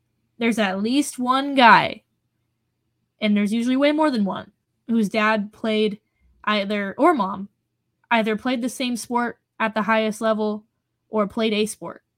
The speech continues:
at the highest level. And these guys have that. And that is why they're so good.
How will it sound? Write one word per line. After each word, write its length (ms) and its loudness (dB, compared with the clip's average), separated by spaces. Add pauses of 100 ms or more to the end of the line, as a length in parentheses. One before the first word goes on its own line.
(160)
at 180 -6
the 80 -6
highest 360 -8
level. 360 -14 (220)
And 160 0
these 220 0
guys 320 0
have 300 2
that. 260 -6 (320)
And 160 0
that 160 4
is 120 -2
why 160 0
they're 180 -6
so 220 -16
good. 240 -14